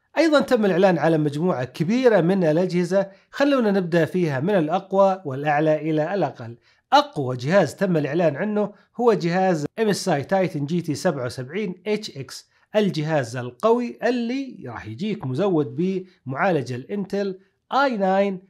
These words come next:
ثلاثة عشر ألف وتسعمية وثمانين اتش إكس، اللي يقدم لك نسبة تردد توصل إلى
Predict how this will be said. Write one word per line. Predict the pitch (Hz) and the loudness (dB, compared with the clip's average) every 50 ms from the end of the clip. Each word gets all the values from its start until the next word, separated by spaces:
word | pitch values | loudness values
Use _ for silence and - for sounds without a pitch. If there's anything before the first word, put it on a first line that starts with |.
| _ - | _ -8
ثلاثة | 147 143 143 - - - 185 | -4 -4 -4 -4 -2 -2 -2
عشر | 170 165 - 160 143 - 175 | -2 -2 -6 -6 -6 -4 -2
ألف | 185 160 127 - - _ - 156 | -2 -2 -2 -4 -10 _ -6 -4
وتسعمية | 185 185 185 - - 170 151 143 170 190 202 196 196 196 185 190 - - _ _ - | -4 -4 -4 -6 -6 -6 -6 -4 -2 -2 -2 0 0 0 -2 -4 -8 -20 _ _ -12
وثمانين | 139 135 175 202 202 190 180 185 165 143 139 143 147 160 180 175 156 151 - - - | -4 0 0 2 2 0 -2 -2 -2 -2 -2 0 0 0 2 0 0 -2 -6 -6 -4
اتش | 214 202 208 - - | -4 -4 -4 -6 -8
إكس، | 180 202 214 214 - - _ _ _ _ - 202 | -6 -6 -6 -6 -8 -16 _ _ _ _ -6 -6
اللي | 233 214 190 | -4 -4 -2
يقدم | - 180 165 151 165 202 190 170 | -2 -2 -4 -2 -2 -2 0 0
لك | 151 - - - | -2 -2 -4 -6
نسبة | 170 185 180 - - 131 135 127 - _ - _ _ _ _ _ _ - | -6 -6 -6 -6 -10 -12 -12 -12 -12 _ -20 _ _ _ _ _ _ -10
تردد | - 160 196 226 220 196 185 226 226 175 | -8 -4 -4 -4 -4 -4 -4 -6 -6 -6
توصل | 220 - 208 180 - 160 147 143 | -6 -6 -6 -6 -4 -6 -8 -8
إلى | 147 175 185 185 185 185 185 185 | -4 -4 -2 0 0 0 0 -2